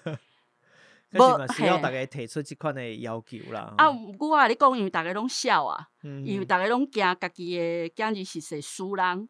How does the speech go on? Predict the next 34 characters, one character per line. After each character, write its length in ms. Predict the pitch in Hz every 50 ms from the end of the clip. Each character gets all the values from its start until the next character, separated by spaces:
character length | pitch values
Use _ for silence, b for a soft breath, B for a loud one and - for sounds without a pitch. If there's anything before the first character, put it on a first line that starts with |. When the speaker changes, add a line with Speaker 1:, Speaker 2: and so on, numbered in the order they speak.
| _ - 143
Speaker 2:
吼， 260 | 170 185 160 151 -
Speaker 1:
嗯。 20 | b b b b
Speaker 2:
拢 200 | - - 214 214
足 120 | 214 - -
爱 120 | - 220 226
比 200 | - 226 226 214
较 280 | - - 180 135 104 78
的。 100 | - - - -
Speaker 1:
嗯。 200 | - 147 147 127 202
Speaker 2:
啊， 80 | 220 226
你 100 | 226 262
若 160 | 262 202 175
英 220 | - 185 185 190
语 180 | 202 226 233 214
写 220 | 202 - - 202
写 200 | 190 - 233 196 185 -
叫， 160 | 170 131 123
你 140 | 120 180 196
就 100 | 180 156
足， 140 | 147 - 202 - _ _ _ -
足 80 | - -
样 260 | - 185 160 143 147 147
的 80 | 151
会 100 | 139 151
当 160 | - 170 180 170
等。 320 | - - 202 175 143 120 B B B B B
啊， 100 | - 226
你 100 | 254 262
若 100 | 247 202
会 100 | 160 165 180
晓 100 | 226 214
台 200 | - 185 165 170
语， 140 | 185 208 208 - -
哦， 600 | 330 359 359 359 359 359 349 330 320 302 294